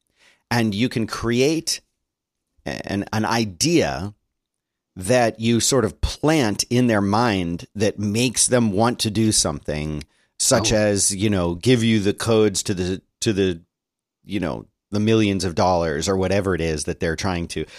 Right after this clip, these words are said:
Speaker 1: And so the act of inception is that implantation of a thought, an idea that then
Speaker 2: Sure.
Speaker 1: can potentially even wreak havoc on the person's psyche. And,
Speaker 2: Ooh,
Speaker 1: um,
Speaker 2: ooh, ooh.
Speaker 1: and that's why the symbol of, they have of the little, the spinning,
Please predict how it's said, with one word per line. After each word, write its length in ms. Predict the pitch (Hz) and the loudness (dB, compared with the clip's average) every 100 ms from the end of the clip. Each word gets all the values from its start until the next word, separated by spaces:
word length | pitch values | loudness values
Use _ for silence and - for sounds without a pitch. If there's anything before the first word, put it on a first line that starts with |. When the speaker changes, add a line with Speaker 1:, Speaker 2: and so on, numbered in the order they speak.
| - | -8
Speaker 1:
And 140 | 107 | -4
so 180 | - 104 | 0 0
the 220 | 92 101 113 | 2 0 0
act 300 | 135 151 123 | -2 0 -2
of 80 | |
inception 640 | 101 98 - 151 - 107 92 101 | 0 0 0 -2 -2 -4 -4 -2
is 180 | 98 | -2
that 240 | 87 90 - | -2 -4 -2
implantation 840 | 113 - 101 95 - 104 104 95 | -4 -2 -4 -4 -2 -2 -2 -2
of 240 | 87 87 73 | -2 -4 -4
a 80 | 87 | -8
thought, 440 | - 87 80 - | -2 0 0 -2
an 120 | 92 | -6
idea 560 | 90 87 95 95 85 80 - _ 110 | -6 -6 -2 -2 -2 -4 -12 _ -6
that 140 | 101 | -4
then 220 | 110 104 | -2 -2
Speaker 2:
Sure. 180 | 98 90 - | -2 -2 0
Speaker 1:
can 120 | 123 | 0
potentially 520 | 135 - 190 208 151 | 0 0 2 4 4
even 200 | 131 135 | 4 2
wreak 220 | 123 135 | 2 0
havoc 400 | 123 135 117 107 | 0 0 0 -2
on 80 | 110 | -2
the 80 | 98 | -2
person's 400 | 104 107 95 90 | -2 -2 0 0
psyche. 560 | 135 123 - 78 73 - - - _ | 2 2 0 -6 -8 -10 -20 -20 _
And, 420 | 107 104 104 107 - | 0 2 2 0 0
Speaker 2:
Ooh, 40 | |
Speaker 1:
um, 240 | - 165 87 | 2 4 4
Speaker 2:
ooh, 140 | - | 4
ooh. 40 | 175 | 4
Speaker 1:
and 120 | 131 | 6
that's 240 | 147 180 | 4 2
why 140 | 156 151 | 2 4
the 120 | 127 | 4
symbol 380 | - 143 131 123 | 2 2 2 2
of, 200 | 110 101 | 0 0
they 100 | 104 | -2
have 300 | 104 107 101 | 0 0 0
of 100 | 87 | 0
the 100 | 92 | 0
little, 360 | 101 95 90 - _ _ | 2 2 0 -6 _ _
the 100 | 101 | 0
spinning, 640 | - - 123 117 107 95 | 0 2 2 2 0 -2